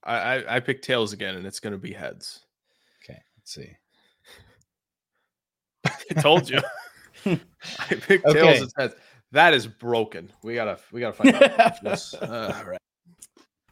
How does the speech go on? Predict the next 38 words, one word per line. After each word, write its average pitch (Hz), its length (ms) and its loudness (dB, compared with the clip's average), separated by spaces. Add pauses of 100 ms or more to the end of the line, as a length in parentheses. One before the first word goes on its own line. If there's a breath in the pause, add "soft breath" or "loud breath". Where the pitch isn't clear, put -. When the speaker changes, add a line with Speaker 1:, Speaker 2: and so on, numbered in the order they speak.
(300)
Speaker 1:
If - 100 -4
I 151 60 6
Speaker 2:
All 165 60 6
Speaker 1:
get 143 120 8
Speaker 2:
right. 123 120 8
Speaker 1:
this, 110 200 -6 (120)
what's - 220 -18
gonna 98 140 -8
happen? 107 400 -4
That's, - 540 -16
you - 60 -20
know. - 180 -20 (880)
Speaker 2:
So - 140 -10
we 127 40 0
got 123 160 2
five 180 380 6
rounds. 135 720 0 (500)
Jake 151 260 4
is 165 120 -2
the 156 80 -2
Buccaneers. 139 920 2
Ryan's 131 420 0
the 131 60 -8
Cowboys. 117 580 0
I'm 123 260 -2
the 135 80 -6
Packers. 101 800 -6 (1040)
So 127 140 -10
we 143 220 2
are, 143 360 6
we 139 240 -2
are, 127 560 2 (100)
just 127 220 -12
in 147 80 -10
case 151 300 -6
anybody 139 760 -4 (240)
missed 143 280 -4
it, 101 200 -8